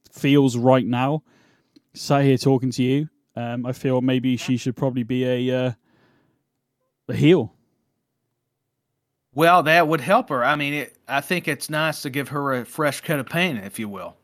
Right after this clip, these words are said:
Speaker 2: Uh, that would definitely, 'cause the fans were already kinda turning against her since she, uh, submitted, I think, at SummerSlam.
Speaker 1: Yeah.
Speaker 2: They were already saying, "You submitted on an episode of SmackDown."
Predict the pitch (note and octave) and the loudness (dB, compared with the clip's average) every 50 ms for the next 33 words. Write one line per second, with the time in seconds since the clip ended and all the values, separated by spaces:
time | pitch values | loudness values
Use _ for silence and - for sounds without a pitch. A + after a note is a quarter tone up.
0 | _ _ _ - B2 A2+ A2+ A2+ A2+ A2+ C3 C3+ C3+ B2+ B2 C3+ C3 B2 A#2 D3 | _ _ _ -8 -4 -2 -2 -2 -2 -2 0 0 0 -2 -2 -4 -6 -4 -2 0
1 | C#3+ C#3+ - - D3 C3 - D3 C3+ - C3 - G3 A3+ C4+ - - A3+ G#3+ G#3+ | 0 0 0 0 -2 -2 -2 -4 -4 -4 -4 -2 0 0 2 2 4 4 6 6
2 | G#3+ G#3+ G#3+ G#3 G3+ - - G3+ - - - - - A3+ C4+ C#4 G3+ D#3 C#3 B2+ | 6 6 4 4 2 0 2 2 2 2 2 2 2 2 2 2 2 0 0 0
3 | D3 C#3+ C#3 - D3+ C3 - - E3 C#3+ A#2+ A#2 - D#3+ D#3 D3 C#3 B2+ B2 B2 | -2 -4 -4 -4 -6 -4 -4 -4 -4 -4 -6 -8 -6 -4 -2 -2 -2 -2 -4 -4
4 | - - D3 D3 F3 G#3+ F3 B2+ A#2+ B2 B2+ B2 - - D#3+ D3 A2+ A#2+ - - | -4 -4 -2 0 -2 0 0 0 0 0 -2 -2 -2 -4 -6 -4 -6 -6 -6 -4
5 | - F3 F#3 D3 - - - G#2+ F2 D#2 - _ _ _ _ _ _ _ _ - | -4 -2 -2 -4 -6 -8 -10 -10 -10 -10 -14 _ _ _ _ _ _ _ _ -4
6 | C3+ C#3+ E3 E3 C#3 B2 B2+ C3+ C#3 C#3+ D3 D3 D3+ C#3+ C#3+ C#3 - F3+ E3+ D#3+ | 2 4 6 6 6 6 4 4 4 4 4 4 2 2 0 -2 0 0 0 2
7 | D#3 E3 F3+ E3+ - - E3+ D#3 E3 F#3 F#3+ D#3+ C#3+ C3+ C3+ C3+ C3+ C3 B2 A#2+ | 2 2 2 2 2 2 2 4 4 4 4 2 2 2 2 2 2 2 0 0
8 | A#2 A2 B2 C#3+ C#3+ C#3 - - D3+ C#3 C3 B2 - - D#3 D3 D3 D3+ - B2 | 0 0 0 0 0 -2 -2 -2 -2 -2 -2 -2 -2 -4 -2 -4 -4 -4 -6 -8
9 | A2 G2 - | -8 -8 -8